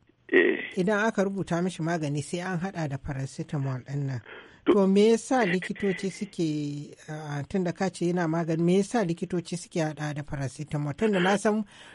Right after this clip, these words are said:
Speaker 2: ba tare da wani dalili ba, ba za su rubuta ba.
Speaker 1: Eh, abin da, eh, mai yiwuwa yawancin mutane suka je asibiti kila suna da zazzabi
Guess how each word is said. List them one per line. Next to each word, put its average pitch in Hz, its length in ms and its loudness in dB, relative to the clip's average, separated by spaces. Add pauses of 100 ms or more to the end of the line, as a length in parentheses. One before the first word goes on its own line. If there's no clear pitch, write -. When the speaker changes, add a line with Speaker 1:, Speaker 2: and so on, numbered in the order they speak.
(100)
Speaker 2:
ba 170 160 4
tare 185 300 4
da 185 100 4
wani 180 220 6
dalili 170 440 2
ba, 165 120 0
ba 160 100 -2
za 165 160 -2
su 147 160 -6
rubuta 139 480 -8
ba. 123 120 -16 (400)
Speaker 1:
Eh, - 80 8 (120)
abin - 200 0
da, - 80 6
eh, - 440 -4
mai 151 220 4
yiwuwa 180 260 4
yawancin 208 340 2
mutane 202 380 2
suka 165 160 2
je 147 80 0
asibiti 139 280 2
kila 156 200 4
suna 156 220 0
da 127 60 0
zazzabi 123 540 0